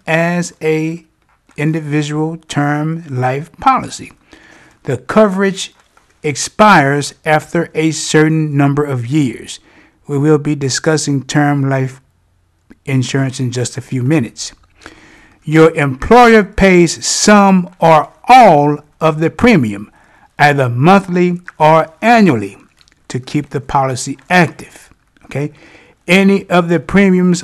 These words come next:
are withdrawn directly from their weekly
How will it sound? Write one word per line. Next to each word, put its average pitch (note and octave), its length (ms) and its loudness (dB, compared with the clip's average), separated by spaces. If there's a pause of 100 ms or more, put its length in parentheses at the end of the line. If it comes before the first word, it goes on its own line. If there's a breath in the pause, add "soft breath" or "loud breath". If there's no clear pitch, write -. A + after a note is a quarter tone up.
(120)
are D#3+ 200 4
withdrawn F3 720 2
directly C#3+ 880 0
from D3+ 760 0
their D3 480 2 (420)
weekly D3+ 680 0